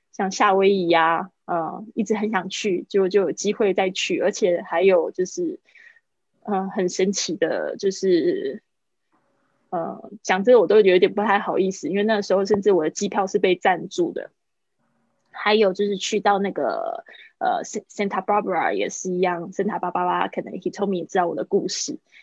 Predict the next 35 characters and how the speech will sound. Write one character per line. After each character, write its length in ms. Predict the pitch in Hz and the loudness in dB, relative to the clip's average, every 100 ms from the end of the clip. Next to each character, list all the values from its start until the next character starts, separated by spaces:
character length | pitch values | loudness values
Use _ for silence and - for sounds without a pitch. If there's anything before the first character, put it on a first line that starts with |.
| _ _ | _ _
呃， 340 | - - 190 - _ | -2 -2 -4 -14 _
去 240 | - - 180 | -6 -2 0
的 180 | 160 | 0
Santa 300 | 190 185 196 | -2 -2 0
Barbara 340 | 196 190 185 165 | 0 2 2 0
之 160 | - | 0
后 140 | 196 190 | 0 2
就 80 | 185 | 0
去 240 | - 175 | 2 0
了 100 | 180 | 0
夏 180 | - 180 | 0 0
威 180 | 180 170 | 2 2
夷， 160 | 156 | 0
机 260 | 190 - - | -2 -10 -12
票 160 | 196 190 | -6 -6
还 80 | |
是 140 | 175 190 | -6 -4
被 160 | 175 | -2
赞 200 | 170 165 | -2 -6
助， 200 | 180 175 | -4 -4
所 120 | 180 202 | 4 6
以 40 | |
我 120 | 208 | 6
就 120 | 185 | 4
觉 140 | 190 190 | 4 2
得 60 | |
这 140 | 165 196 | 2 0
个 120 | 202 | -2
是 340 | - 196 202 - | -2 -2 -2 -4
很 120 | 202 | -10
神 300 | - - 170 | -10 -8 -8
奇 240 | 196 - 190 | -8 -8 -6
的 260 | - - - | -6 -6 -8
事 260 | - 202 | -8 -8
情。 240 | 180 - | -6 -10